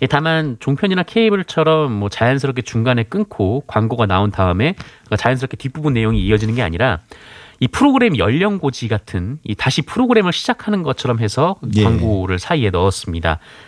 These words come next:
Speaker 1: 음, 그러니까 엠비씨의 인기 프로그램인 놀면 뭐하니를 예로 들면 그 일 부, 이 부로 나눠서 그 일 부를 마치면 광고가 들어가고, 어, 다시 광고 후에 이 부가 새로 시작되는 좀 그런 형태의, 그러니까 일종의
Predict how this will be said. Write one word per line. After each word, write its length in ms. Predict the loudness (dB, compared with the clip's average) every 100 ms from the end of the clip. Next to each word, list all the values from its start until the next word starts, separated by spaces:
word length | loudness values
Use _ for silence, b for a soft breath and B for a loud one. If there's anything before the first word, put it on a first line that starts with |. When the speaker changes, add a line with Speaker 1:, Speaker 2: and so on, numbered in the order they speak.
| B B B -2
Speaker 1:
음, 240 | 0 0 0
그러니까 240 | 0 2
엠비씨의 960 | 2 0 -2 -2 -2 0 0 2 2 0
인기 200 | -2 -2
프로그램인 400 | -2 0 0 2
놀면 320 | 2 2 2
뭐하니를 360 | 2 0 0
예로 140 | -2 -2
들면 460 | -2 -2 -2 -4 -8 B B
그 100 | -6
일 320 | 0 2 2 2
부, 180 | 0 0
이 220 | -4 -4
부로 180 | -2 0
나눠서 600 | 0 0 0 -2 -2 -6
그 100 | -4
일 180 | 0 2
부를 160 | 2 2
마치면 460 | 0 -2 -4 -4
광고가 400 | -2 -2 0 -2
들어가고, 560 | -2 -2 -2 -4 -8 -8 B B B
어, 140 | -2
다시 280 | 0 -2 -2
광고 320 | -2 -2 0
후에 400 | -4 0 0 0 -2
이 160 | -2
부가 200 | 0 0
새로 260 | 0 2 0
시작되는 560 | 0 -4 -4 -4 -4
좀 140 | -4 -6
그런 420 | 0 2 2 0
형태의, 580 | -6 -8 -4 -2 -2 -4
그러니까 160 | -4 -2
일종의 420 | -2 -2 -2